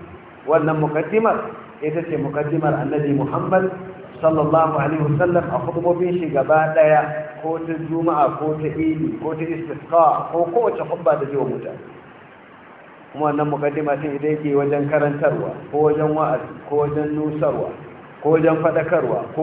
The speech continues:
wajen meeting, kai, ko aure zai daura, sallallahu alaihi wa alihi wa sallam, muqaddimar da yake kenan.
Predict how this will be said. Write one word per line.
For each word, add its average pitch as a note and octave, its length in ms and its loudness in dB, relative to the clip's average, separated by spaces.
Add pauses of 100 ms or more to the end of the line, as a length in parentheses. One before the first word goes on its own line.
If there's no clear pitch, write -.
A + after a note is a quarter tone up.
(100)
wajen E3 300 2
meeting, F3 420 0 (640)
kai, F3+ 180 6 (300)
ko F#3+ 300 6
aure F#3+ 360 6 (140)
zai F#3 240 6
daura, D#3+ 480 4
sallallahu D#3 640 2
alaihi C3+ 440 -2
wa B2+ 220 -2
alihi C#3+ 220 0
wa C3 180 -2
sallam, A3 360 4 (440)
muqaddimar C#3 560 -4
da B2+ 80 -2
yake C3+ 400 -4
kenan. G#2+ 260 -8